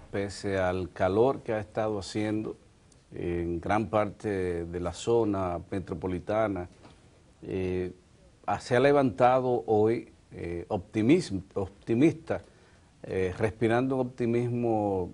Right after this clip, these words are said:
digamos que prohijado también por la misma situación general, eh, que está viviendo la sociedad de Santiago y el Cibao en sentido general, que nosotros aspiramos a que sea la,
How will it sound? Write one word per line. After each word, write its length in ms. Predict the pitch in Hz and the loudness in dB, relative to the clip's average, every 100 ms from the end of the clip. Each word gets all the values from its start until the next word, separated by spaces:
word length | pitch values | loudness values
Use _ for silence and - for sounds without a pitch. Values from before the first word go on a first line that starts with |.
| 95 | -10
digamos 680 | 98 101 98 104 120 120 101 | -6 -2 0 0 0 -2 -6
que 680 | - 98 92 90 87 87 - - _ _ - _ _ _ _ _ _ | -6 -4 -2 -4 -4 -8 -14 -20 _ _ -20 _ _ _ _ _ _
prohijado 720 | - 117 104 117 175 175 113 | 0 2 4 6 6 6 0
también 420 | 98 101 98 104 127 | -4 -4 -2 0 -2
por 240 | - 120 | -2 -2
la 160 | 104 92 | 0 0
misma 380 | 101 117 123 | -2 -2 -2
situación 680 | 107 107 87 85 - 107 104 | -4 -6 -6 -8 -4 -2 -2
general, 560 | 104 92 90 104 110 92 - - - _ _ - | -2 -4 0 2 2 0 -10 -20 -20 _ _ -18
eh, 380 | - 95 87 76 - | -8 -6 -6 -10 -8
que 80 | |
está 240 | 95 - 110 | -8 0 2
viviendo 560 | 107 98 104 107 101 | 2 0 0 0 0
la 460 | 98 90 87 80 71 | 0 -2 -2 -4 -8
sociedad 520 | - 98 - 95 104 | -8 -8 -6 -4 -2
de 140 | 104 104 | -2 -4
Santiago 760 | 107 95 - 98 101 107 104 101 | -4 -6 -4 -2 0 0 -2 0
y 100 | 110 | 0
el 100 | 101 | -2
Cibao 460 | - 107 139 170 | 0 2 2 2
en 80 | 127 | -4
sentido 480 | 113 101 101 110 110 | -4 -4 -4 -2 -2
general, 460 | 107 95 98 95 - - - - _ - _ | -2 0 0 0 -4 -16 -20 -20 _ -20 _
que 120 | - | 2
nosotros 600 | 143 131 135 147 - - - | 4 4 2 2 0 -6 -4
aspiramos 680 | 110 - 123 120 135 120 | -6 0 4 4 4 2
a 60 | 92 | -2
que 140 | 92 | -4
sea 500 | - 104 110 120 107 - | -4 -2 0 0 0 -4
la, 600 | 98 92 90 87 76 | -4 -2 -2 -4 -8